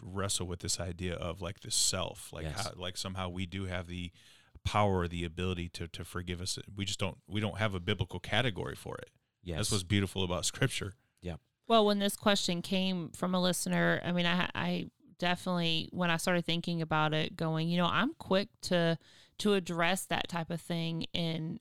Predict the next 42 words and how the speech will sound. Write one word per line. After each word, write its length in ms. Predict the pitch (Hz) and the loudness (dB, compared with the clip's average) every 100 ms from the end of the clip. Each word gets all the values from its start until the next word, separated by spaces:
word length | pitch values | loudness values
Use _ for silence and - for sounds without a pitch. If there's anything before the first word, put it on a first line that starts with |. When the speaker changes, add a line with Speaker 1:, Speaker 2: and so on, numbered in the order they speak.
| 175 | -2
Speaker 3:
in 160 | 170 | 0
meeting 320 | 180 185 190 | 2 4 2
them 220 | 175 165 165 | 2 0 0
where 100 | 160 | 0
they're 160 | 156 | -2
thinking 320 | 156 156 160 | -2 -4 -4
they 120 | 151 147 | -4 -4
need 180 | 147 | -4
to 80 | 156 | -6
forgive 380 | - 160 160 156 | -12 -8 -6 -4
themselves. 680 | 151 151 - 104 95 165 - | -6 -4 -2 -2 -2 -4 -6
And 120 | 156 151 | -4 -4
it's, 200 | 143 - | -4 -6
it's 120 | 170 165 | -4 -2
almost 280 | 160 160 | -2 -2
like, 140 | 156 - | -4 -4
as 160 | 165 165 | -2 0
we 80 | 170 | -2
forgive 420 | - 160 165 160 | -2 -2 0 0
someone 380 | - 165 151 - | 0 0 0 2
else, 500 | 160 151 135 - - - - - _ | 4 6 4 -2 -14 -16 -20 -20 _
we 140 | 185 185 | 0 2
have 220 | 175 165 | 2 0
to 120 | 160 | -4
forgive 380 | - 160 165 160 | -4 -2 0 0
ourselves 480 | 160 156 165 160 165 | 0 0 2 2 0
and 140 | 160 | -2
moving 240 | 156 151 156 | -2 -2 -4
forward 360 | - 156 151 | -4 -4 -4
and 120 | 151 | -4
past 260 | - 143 - | -2 -4 -4
the 100 | 156 | -6
guilt 220 | 151 151 | -4 -4
and 80 | - | -2
the 60 | 151 | -2
shame. 360 | - 151 143 | -2 -2 -4
So 120 | - | -4
it's 100 | 170 | -6
almost 300 | 151 151 143 | -4 -2 -2
letting 260 | 165 147 151 | -4 -6 -8
it 140 | - | -8
go. 380 | - 156 147 151 | -6 -4 -2 -4